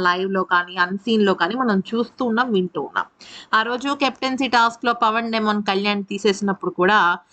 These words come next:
"తనూజకి నువ్వంటే ఇష్టం, అందుకనే తను నీ కోసం పోరాడింది" అని చెప్పి చెప్పడం జరిగింది.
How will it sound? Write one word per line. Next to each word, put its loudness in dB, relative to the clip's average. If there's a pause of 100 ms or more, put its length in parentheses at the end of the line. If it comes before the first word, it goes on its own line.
(180)
"తనూజకి 0
నువ్వంటే 2 (100)
ఇష్టం, 0
అందుకనే 0 (240)
తను -2
నీ 2 (140)
కోసం 2
పోరాడింది" 0
అని -6
చెప్పి -4
చెప్పడం -2
జరిగింది. -10